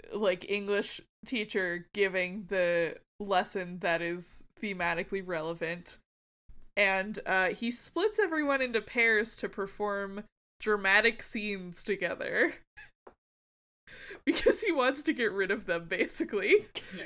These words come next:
Speaker 1: He's like, "Oh, it's time for group projects." <laughs>
Speaker 2: Emma and Kieran, Audrey and Will, Jake and Brooke, and all the extras, I'll pair you off later.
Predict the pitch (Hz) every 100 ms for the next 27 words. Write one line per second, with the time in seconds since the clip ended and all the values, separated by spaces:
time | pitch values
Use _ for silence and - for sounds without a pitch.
0 | - 294 254 247 - 302 330 349 427 370
1 | 359 381 - 359 349 - 302 247 226 190
2 | 208 - - - 605 932 855 - _ _
3 | _ _ _ _ - - _ _ 180 196
4 | 208 208 208 202 - 254 285 302 285 277
5 | - 208 220 196 214 202 190 190 220 254
6 | 240 240 226 _ _ 190 190 190 196 185
7 | 185 220 220 - - _ 175 175 165 -
8 | 202 196 196 185 196 - 196 196 190 180
9 | 180 - 190 185 190 170 165 160 151 151
10 | 151